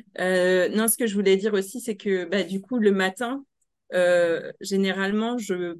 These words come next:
pense à, ou ça me vient comme ça, euh, mais, euh, à un post ou à mon, ma communication du jour pour les réseaux.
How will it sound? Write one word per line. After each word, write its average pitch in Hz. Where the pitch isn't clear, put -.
pense 226
à, 170
ou 180
ça 180
me 175
vient 202
comme 185
ça, 214
euh, 165
mais, 170
euh, 143
à 185
un 180
post 226
ou 190
à 175
mon, 175
ma 185
communication 220
du 220
jour 196
pour 196
les 196
réseaux. 190